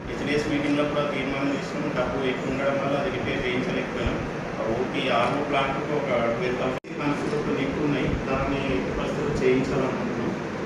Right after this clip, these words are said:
ప్రజెంట్ అయితే డ్రింకింగ్ వాటర్ వేయించుకుంటున్నాం, దానికి నెలకు మూడు వందలు, పన్నెండు నెలల కంటే మూడు వేల ఆరు వందలు. ఆ, పైప్ లైన్, ఓవర్, ఓవర్ హెడ్ ట్యాంక్స్ మొత్తం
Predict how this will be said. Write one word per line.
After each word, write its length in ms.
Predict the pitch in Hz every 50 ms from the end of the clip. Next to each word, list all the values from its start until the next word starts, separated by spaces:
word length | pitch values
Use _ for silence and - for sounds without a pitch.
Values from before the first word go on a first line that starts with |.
| - - - - 127
ప్రజెంట్ 300 | 131 135 147 147 147 156
అయితే 180 | 160 156 156
డ్రింకింగ్ 460 | - 131 135 135 143 139 151 156 156
వాటర్ 180 | 151 147 147 139
వేయించుకుంటున్నాం, 800 | 139 - - 143 - - - 139 - - - - - - - - - - - - - - 135
దానికి 400 | 139 139 139 139 139 135 131 131
నెలకు 260 | 135 143 147 151 147
మూడు 180 | 143 151 147 151
వందలు, 580 | 151 151 - 156 160 165 175 175 - - - - - - - - -
పన్నెండు 280 | 131 131 139 143 147 147
నెలల 100 | 147 -
కంటే 400 | - - 151 147 139 - - -
మూడు 240 | 135 135 139 135 139
వేల 200 | 147 147 143 131
ఆరు 100 | 123 -
వందలు. 640 | 131 135 135 135 127 120 113 - - - - - - - - - - - - - - - -
ఆ, 380 | 113 113 113 113 113 113 113 123
పైప్ 260 | 131 131 143 - 156
లైన్, 340 | 156 160 156 160 170 170 165 156 143 135 135 135 131 135 131 127 127
ఓవర్, 580 | 135 143 139 - 147 147 147 - - - -
ఓవర్ 180 | 131 143 156 165
హెడ్ 140 | 170 165 165
ట్యాంక్స్ 280 | 165 160 156 160 -
మొత్తం 520 | 135 - - - - 160 156 147 - -